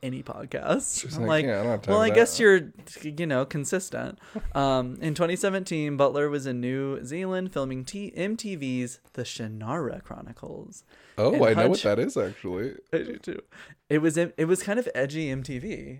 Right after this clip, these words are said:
Speaker 1: actually.
Speaker 2: It was a, like, fantasy book series
Speaker 1: Yeah,
Speaker 2: or
Speaker 1: it was
Speaker 2: something.
Speaker 1: kind of a weird twist for the M T V. I mean, I think it was, it ran for a little while. Um, and she was not quiet about how she did not like their long-distance relationship.
Speaker 2: Ah.
Speaker 1: She posted a po-,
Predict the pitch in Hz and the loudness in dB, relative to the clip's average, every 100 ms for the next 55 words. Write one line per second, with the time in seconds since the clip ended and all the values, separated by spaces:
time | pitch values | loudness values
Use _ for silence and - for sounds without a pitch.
0 | - 123 - 131 127 127 139 117 120 120 | -10 -10 -8 -8 -6 -4 -2 -2 -2 -4
1 | 117 _ _ - 110 - - 104 156 - | -6 _ _ -6 -4 -4 -4 -2 -2 -4
2 | 90 104 - - 87 214 139 135 151 156 | -4 -4 -6 -8 -4 -2 -2 0 0 -2
3 | - 196 214 175 147 131 120 139 147 131 | -2 0 0 2 2 2 -2 -6 -6 -6
4 | 175 - - - 117 - 127 120 123 120 | -10 -12 -14 -12 -12 -10 -10 -8 -8 -8
5 | 117 - 127 127 131 160 175 - 131 117 | -10 -10 -6 -4 -4 -6 -8 -4 -4 -6
6 | - 123 123 143 160 120 120 120 117 127 | -10 -10 -10 -10 -6 -6 -4 -4 -4 -8
7 | - - - - - - - 147 131 123 | -12 -18 -16 -16 -18 -4 2 4 4 0
8 | 143 - 190 202 190 147 143 165 185 - | -4 -2 0 4 4 4 2 2 2 -2
9 | 160 147 131 117 135 131 127 131 123 127 | 2 2 2 2 4 2 2 0 -2 -6
10 | 110 127 143 123 160 247 - 123 131 - | -4 -2 -2 0 0 0 0 -6 -6 -8
11 | 120 127 120 120 117 127 - 135 - - | -6 -4 -4 -6 -8 -10 -10 -8 -8 -6
12 | 107 101 190 123 - _ _ _ _ - | -2 2 2 0 -10 _ _ _ _ -20
13 | - 139 131 123 127 117 139 | -8 -4 0 0 0 -2 -2